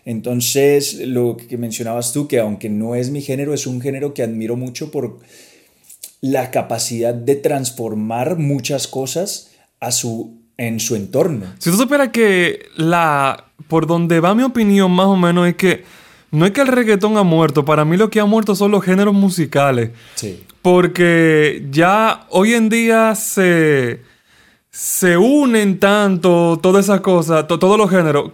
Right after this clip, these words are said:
Speaker 2: que, que es muy difícil encontrar un género puro. Y claro, lo que está pasando con el género, con el reggaetón es que fue uno de los últimos géneros que comenzó antes de este golpe digital fuerte. Porque
Speaker 1: Sí.
Speaker 2: el, el, el, el, lo digital ha hecho que,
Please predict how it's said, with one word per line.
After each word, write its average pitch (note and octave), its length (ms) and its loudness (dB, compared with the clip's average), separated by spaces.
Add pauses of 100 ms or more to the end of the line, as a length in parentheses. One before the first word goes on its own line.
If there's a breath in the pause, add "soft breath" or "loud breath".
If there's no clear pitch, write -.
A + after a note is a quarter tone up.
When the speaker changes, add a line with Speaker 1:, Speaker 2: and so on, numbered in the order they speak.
Speaker 2:
que, F3 400 0
que F3+ 160 0
es G3 60 4
muy C4 220 2
difícil B3+ 580 0
encontrar F#3 420 0
un A3+ 100 2
género G3+ 380 0
puro. G#3 400 2
Y D#3+ 400 0
claro, G#3+ 340 0
lo F3+ 140 2
que F3 60 0
está F#3 160 0
pasando A3 220 0
con A3+ 140 -2
el A3 60 0
género, G#3+ 340 0
con F#3+ 180 -2
el F#3 100 2
reggaetón F#3 500 0
es A3+ 160 -2 (560 loud breath)
que F#3 220 2
fue F#3+ 420 0
uno G#3 240 2
de A3+ 100 4
los G#3+ 140 4
últimos A3+ 480 2
géneros A3+ 320 2
que F#3+ 140 0
comenzó F#3+ 640 0 (380 loud breath)
antes G3+ 440 2
de F#3+ 200 4
este G3 240 2
golpe F#3+ 760 2
digital D#3 600 2
fuerte. C#3+ 540 0
Porque D3 280 -2
Speaker 1:
Sí. D3+ 60 -2
Speaker 2:
el, - 80 -4
el, D#3 160 0
el, D#3 160 2
el, D#3+ 140 2
lo E3+ 100 2
digital F3 360 2
ha G#3 140 2
hecho G#3 260 -2
que, F3 400 2